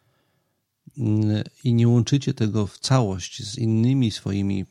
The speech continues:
przeświadczeniami wcześniejszymi, e, nie próbujecie tych swoich przeświadczeń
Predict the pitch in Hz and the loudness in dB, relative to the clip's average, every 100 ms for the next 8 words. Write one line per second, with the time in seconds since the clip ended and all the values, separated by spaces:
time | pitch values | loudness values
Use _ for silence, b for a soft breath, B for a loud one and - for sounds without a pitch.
0 | _ - 107 - 107 - 113 110 101 98 | _ -6 -6 -6 -8 -4 -2 0 0 -4
1 | - 98 - 104 - 110 95 90 92 _ | -6 -8 -6 -8 -6 -6 -4 -6 -10 _
2 | _ _ _ b b b b b b b | _ _ _ b b b b b b b
3 | - 101 107 104 117 110 107 113 - 113 | -6 -2 -2 -2 -2 2 2 0 -4 -8
4 | - 110 98 - 117 113 - - 117 - | -6 -8 -6 -6 -4 -4 -6 -10 -10 -6
5 | 110 107 - 110 104 98 | -8 -8 -6 -4 -4 -6